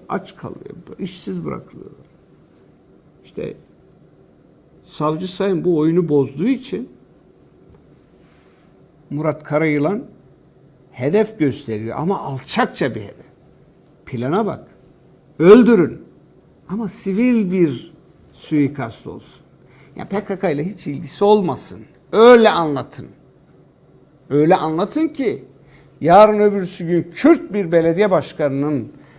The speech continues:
P K K terör örgütü tarafından öldürüldüğü ortaya çıktığında, Allah korusun, P K K'ya lanet okunmasın.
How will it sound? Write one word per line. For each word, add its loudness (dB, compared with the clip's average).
P -4
K 0
K -2
terör 4
örgütü 0
tarafından -2
öldürüldüğü 4
ortaya 0
çıktığında, -4
Allah -2
korusun, -6
P -10
K -14
K'ya -4
lanet -6
okunmasın. -12